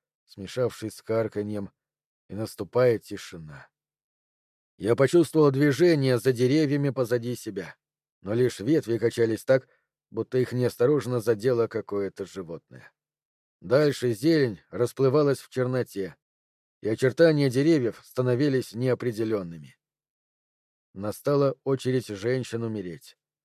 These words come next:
Им было велено встать на колени и молиться в одном из домов и думать о грехах общины. Они слышали звуки выстрелов, но не понимали их значения. Дверь открылась, и Элизабет Джессоп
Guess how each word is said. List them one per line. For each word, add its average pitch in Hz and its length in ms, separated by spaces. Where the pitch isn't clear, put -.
Им 131 220
было 117 200
велено 127 340
встать - 280
на 107 140
колени 143 460
и 101 100
молиться 147 460
в 139 80
одном 143 320
из 127 100
домов 117 380
и - 100
думать 127 400
о 117 40
грехах 110 440
общины. 82 520
Они 127 280
слышали 131 460
звуки 127 300
выстрелов, 123 560
но 151 120
не 151 140
понимали 139 560
их 113 120
значения. 104 640
Дверь 117 300
открылась, 139 540
и 120 260
Элизабет 113 500
Джессоп 139 360